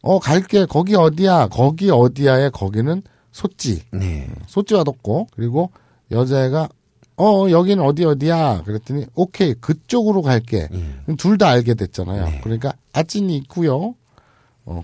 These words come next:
Speaker 1: 맞는 말이죠.
Speaker 2: 네, 잘 적어주셨어. 잘 이해를 해주셨습니다.
Speaker 1: 네, 알겠습니다. 불에릅 전문가 오 점!
Speaker 2: 아, <laughs> 이런 말도 써주셨네요. "이 년간 일본에서 생활하면서 아찌는 거의 안 들어봐서 여쭙니다."
Speaker 1: 음.
Speaker 2: 그게 보통 일상생활에서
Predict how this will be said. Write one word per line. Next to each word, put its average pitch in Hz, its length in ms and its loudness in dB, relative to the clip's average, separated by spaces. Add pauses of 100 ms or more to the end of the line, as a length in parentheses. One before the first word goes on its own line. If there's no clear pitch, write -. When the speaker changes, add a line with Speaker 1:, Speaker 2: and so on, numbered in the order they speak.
Speaker 1:
맞는 269 280 2
말이죠. 104 280 0
Speaker 2:
네, 185 180 0
잘 131 180 -4
적어주셨어. 117 480 -4
잘 127 240 0
이해를 117 440 0
해주셨습니다. 110 680 -6
Speaker 1:
네, 147 100 4
알겠습니다. 131 480 -2
불에릅 220 420 2
전문가 180 460 0
오 247 280 6
점! 302 240 4 (160)
Speaker 2:
아, 170 180 4
<laughs> - 1080 0
이런 208 220 2
말도 143 280 4
써주셨네요. 117 680 -2
"이 98 140 -2
년간 175 360 0
일본에서 165 400 -2
생활하면서 117 640 -4
아찌는 127 480 -6 (260)
거의 143 300 0
안 101 220 -2
들어봐서 113 400 -4
여쭙니다." 85 880 -8
Speaker 1:
음. 85 120 -16 (440)
Speaker 2:
그게 180 100 -6
보통 214 540 -4
일상생활에서 180 1120 -4